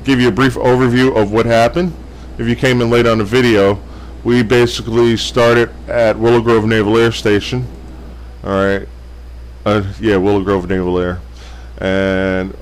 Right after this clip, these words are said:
we flew a heading of one one zero, forty-three miles was the, uh, distance of this leg, and we saw Philadelphia Northeast. We saw the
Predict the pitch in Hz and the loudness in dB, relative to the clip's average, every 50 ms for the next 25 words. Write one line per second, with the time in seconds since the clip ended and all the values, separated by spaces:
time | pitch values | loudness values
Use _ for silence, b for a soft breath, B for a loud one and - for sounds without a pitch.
0 | - - - 110 113 113 113 110 110 113 110 113 110 - - - 131 151 156 160 | -12 -8 -4 -2 0 0 0 0 -2 -2 -4 -6 -8 -8 -4 0 2 4 6 6
1 | 165 165 147 123 123 127 127 123 120 117 110 98 104 113 117 117 117 120 117 - | 6 4 4 4 4 4 4 2 2 2 0 0 0 0 2 2 2 0 0 0
2 | 113 107 104 104 104 104 101 - - 113 117 117 110 110 117 117 110 104 101 98 | 0 2 2 2 2 0 -2 -2 0 0 0 0 0 0 0 0 2 2 2 2
3 | 95 95 95 92 - - - - - - - B B B B B B B B B | 2 0 -2 -4 -8 -12 -16 -18 -18 -18 -18 B B B B B B B B B
4 | B - - 107 107 101 - - - 107 104 98 95 95 92 - 120 127 120 - | B -8 -4 -2 -2 -2 -4 -4 -4 -2 0 0 0 -2 -2 -2 -2 -2 -2 -2
5 | - 104 98 - - - - - - - - - - - - - - - - 92 | -4 -6 -6 -8 -10 -14 -14 -14 -16 -16 -18 -18 -18 -20 -20 -20 -12 -8 -6 -4
6 | 90 95 95 - - 98 104 101 98 95 90 85 98 85 92 95 90 90 92 92 | -4 -4 -6 -6 -4 0 0 2 2 2 0 -2 -6 -6 -4 -4 -4 -2 -2 -4
7 | 92 92 87 95 98 95 - - - 113 104 101 98 98 92 - 107 101 98 95 | -4 -4 -2 -2 -2 -2 -4 -4 -2 0 2 2 2 2 0 0 -2 0 0 2
8 | 98 92 - - 92 90 92 87 87 - 107 104 107 117 117 - - - B B | 0 0 0 -2 -4 -4 -4 -4 -6 -4 -2 -2 -2 -2 -4 -6 -12 -16 B B
9 | B B B B B B - 90 92 87 - - 98 92 92 90 90 90 87 85 | B B B B B B -8 -6 -6 -6 -4 -2 0 0 2 2 0 0 -2 -2
10 | - - - - - - - - - - 98 98 95 92 92 90 90 90 85 92 | -6 -8 -12 -16 -18 -20 -20 -18 -8 -4 -2 0 0 0 0 -2 -2 -4 -6 -8
11 | 95 - - - - | -8 -10 -10 -12 -12